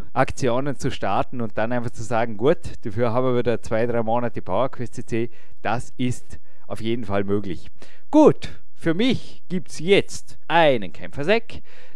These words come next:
dann eine Mittagsmeditation, Sportmeditation,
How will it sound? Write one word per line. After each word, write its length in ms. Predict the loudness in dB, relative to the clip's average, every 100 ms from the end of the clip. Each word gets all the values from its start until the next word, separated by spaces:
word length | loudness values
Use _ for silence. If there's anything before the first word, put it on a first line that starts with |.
| 2
dann 540 | 6 6 4 0 -2 -2
eine 1000 | 2 4 6 4 2 0 -2 -2 -4 -4 -4
Mittagsmeditation, 1300 | -4 -4 -4 -2 -2 -2 -2 -2 -2 -2 -2 -2 -2
Sportmeditation, 1040 | -2 -2 -2 -2 -2 0 0 2 0 0